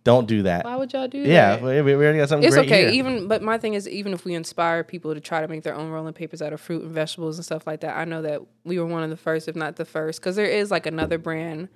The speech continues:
Speaker 2: I think they make, like, ro-, rolling cones out of goji berries, but that's it. They don't
Speaker 1: Mm-hmm.
Speaker 2: utilize, like, pineapple, strawberries, cucumber, spinach. Like, we, we do it almost all. So, um, kudos to you if you're inspired,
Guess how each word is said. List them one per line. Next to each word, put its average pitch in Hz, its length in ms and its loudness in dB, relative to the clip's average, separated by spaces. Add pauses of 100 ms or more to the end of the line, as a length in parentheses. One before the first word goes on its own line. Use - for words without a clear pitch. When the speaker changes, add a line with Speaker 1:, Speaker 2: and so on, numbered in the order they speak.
(240)
Speaker 2:
I - 60 -8
think 175 260 -4
they 156 100 2
make, 156 240 -4
like, 147 220 -6
ro-, 160 160 -6 (380)
rolling 165 420 -6
cones 170 460 -10
out 156 140 -8
of 156 100 -10
goji 170 360 -4
berries, 175 400 -4
but 165 140 -12
that's 147 300 -8
it. 147 200 -6
They 143 120 -8
don't 143 140 -4
Speaker 1:
Mm-hmm. 104 120 -6
Speaker 2:
utilize, 147 480 -8
like, - 140 -12
pineapple, 170 420 -8
strawberries, 160 560 -8
cucumber, 175 400 -8
spinach. 165 420 -6
Like, 147 140 -8
we, 175 300 -8 (160)
we 175 180 -10
do 160 200 0
it 151 80 -4
almost 156 360 -10
all. 160 300 -8 (400)
So, 151 480 2 (180)
um, 156 480 -4
kudos 208 380 0
to 214 80 -8
you 208 80 -6
if 190 100 -14
you're 175 140 -4
inspired, 180 640 -6